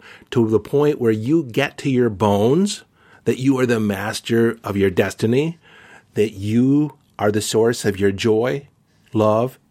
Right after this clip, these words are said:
and peace of mind. When you get that, then I know that you're going to treat others completely differently. You're gonna be in the world differently.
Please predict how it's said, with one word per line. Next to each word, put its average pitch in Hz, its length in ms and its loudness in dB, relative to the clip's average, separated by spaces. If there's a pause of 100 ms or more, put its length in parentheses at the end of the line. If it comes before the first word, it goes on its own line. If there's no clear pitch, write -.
and 101 180 -2
peace 127 400 -4
of 107 120 0
mind. 101 520 -2 (640)
When 127 180 0
you 202 140 2
get 277 200 -2
that, 120 380 -4 (600)
then 117 420 2 (300)
I 143 220 0
know 98 380 0 (200)
that - 180 -20
you're 139 180 0
going 123 300 -2
to 113 100 -6
treat - 460 -8 (120)
others 120 460 0 (220)
completely 113 400 -2
differently. 107 480 -2 (100)
You're 127 120 -4
gonna 156 180 -2
be 117 160 -4
in 113 100 0
the 107 80 0
world 110 500 -2 (500)
differently. 110 540 -4